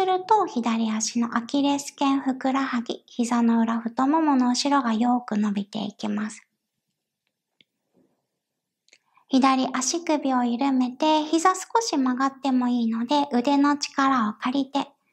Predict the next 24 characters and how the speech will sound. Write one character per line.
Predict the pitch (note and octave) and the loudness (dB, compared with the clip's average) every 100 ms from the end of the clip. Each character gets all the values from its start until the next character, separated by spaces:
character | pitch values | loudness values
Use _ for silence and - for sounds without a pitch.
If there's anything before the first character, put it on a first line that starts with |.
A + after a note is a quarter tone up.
| _ _ _ _ _ _ _ | _ _ _ _ _ _ _
左 | - B3 B3+ B3 B3 | 0 2 4 2 0
足 | A#3+ - C4+ | -2 -2 2
を | D#4 C#4+ - - _ | 2 2 -2 -20 _
上 | - D#4+ F#4 | 0 4 4
半 | G4 G4+ F#4+ | 2 2 0
身 | - D4+ | 0 0
の | C#4+ D4 | 2 2
方 | D#4+ D#4 | 2 4
に | C#4+ | 4
向 | C#4+ C#4 | 2 0
か | D4 | -2
っ | C#4+ | -2
て | - | -2
ぐ | C4 B3+ | 0 2
ー | C#4+ D4+ | 4 4
っ | D#4 | 2
と | A3 | -4
引 | A3+ - | -6 -4
き | B3 | 0
寄 | B3+ | 0
せ | B3+ A#3 | 0 -4
て | - A3 | -4 -4
い | A3 | -4
く。 | - | -6